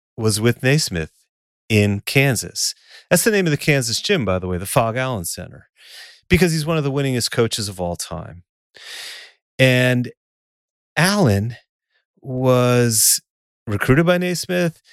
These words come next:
to come to Kansas, to come play basketball. He seemed like a big basketball enthusiast.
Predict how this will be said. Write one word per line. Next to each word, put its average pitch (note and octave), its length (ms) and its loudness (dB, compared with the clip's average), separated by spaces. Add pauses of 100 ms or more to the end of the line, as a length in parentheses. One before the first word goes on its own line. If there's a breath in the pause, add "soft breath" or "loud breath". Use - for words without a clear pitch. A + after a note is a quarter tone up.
(600 soft breath)
to E3 180 4
come E3 280 2
to D#3+ 140 -6
Kansas, D#3 720 0
to - 140 -4
come C3+ 200 0
play C#3+ 160 2
basketball. C3+ 460 0
He A#2 40 -2
seemed B2 260 -2
like A#2 140 0
a A#2 40 -8
big A2+ 240 -4
basketball A2+ 400 2
enthusiast. C#3+ 760 2